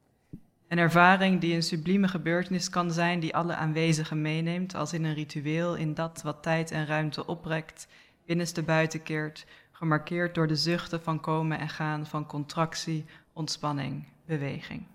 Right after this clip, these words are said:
Een uitermate fysieke ervaring, waarbij een lichaam zodanig buiten haar grenzen treedt, creatief is,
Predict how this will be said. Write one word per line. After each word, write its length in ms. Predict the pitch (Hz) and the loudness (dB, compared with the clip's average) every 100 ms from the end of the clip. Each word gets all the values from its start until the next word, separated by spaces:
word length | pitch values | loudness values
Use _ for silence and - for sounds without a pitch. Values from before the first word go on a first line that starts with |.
| _ _ _ _ _ _ _ _ _ _ - - | _ _ _ _ _ _ _ _ _ _ -20 -4
Een 100 | 185 | 4
uitermate 640 | 160 202 196 190 196 202 202 | 6 8 8 8 8 8 2
fysieke 460 | 196 175 190 208 | 0 0 2 4
ervaring, 680 | 175 156 151 147 143 139 143 | 4 2 2 0 -2 -4 -4
waarbij 300 | 160 165 165 | 2 4 6
een 100 | 156 | 6
lichaam 420 | 170 185 190 175 | 4 2 2 2
zodanig 600 | 156 175 175 165 165 165 | 2 4 6 6 4 2
buiten 300 | 165 160 160 | 2 2 2
haar 120 | 156 | -2
grenzen 460 | 156 - 180 185 175 | 0 2 4 4 2
treedt, 440 | 170 170 170 170 | -2 0 0 -4
creatief 600 | - 175 156 156 190 190 | -8 -2 -2 -2 -4 -4
is, 400 | 185 170 165 - | -4 -4 -4 -8